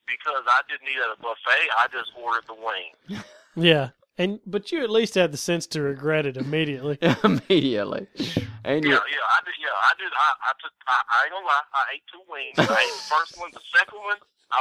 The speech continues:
Speaker 1: was a little iffy, even though I was on that Jaeger, Jaeger,
Speaker 2: <laughs>
Speaker 1: and I didn't finish it.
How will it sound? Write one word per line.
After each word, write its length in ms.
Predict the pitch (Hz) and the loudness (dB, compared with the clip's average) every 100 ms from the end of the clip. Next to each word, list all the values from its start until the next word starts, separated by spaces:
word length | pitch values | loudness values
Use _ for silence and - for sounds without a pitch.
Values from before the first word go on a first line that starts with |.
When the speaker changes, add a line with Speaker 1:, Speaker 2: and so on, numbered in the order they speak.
| 131 | 0
Speaker 1:
was 80 | 127 | -6
a 60 | 139 | -4
little 180 | 160 156 160 | -4 2 0
iffy, 240 | - 160 131 | 0 -10 -12
even 160 | 147 | -2
though 80 | 147 | 2
I 120 | 147 151 | 2 2
was 120 | 156 - _ - 151 | -6 -20 _ -8 -6
on 80 | 147 151 | 0 0
that 80 | 156 | 0
Jaeger, 340 | 165 151 131 131 | 0 0 0 0
Jaeger, 320 | 120 120 127 131 - - | 0 0 -2 -2 -4 -4
Speaker 2:
<laughs> 60 | |
Speaker 1:
and 300 | - 113 113 - _ _ 117 | -2 -2 -4 -8 _ _ 4
I 40 | 196 | 4
didn't 160 | 208 240 170 | 6 6 6
finish 240 | 127 - | 4 2
it. 160 | 226 | 2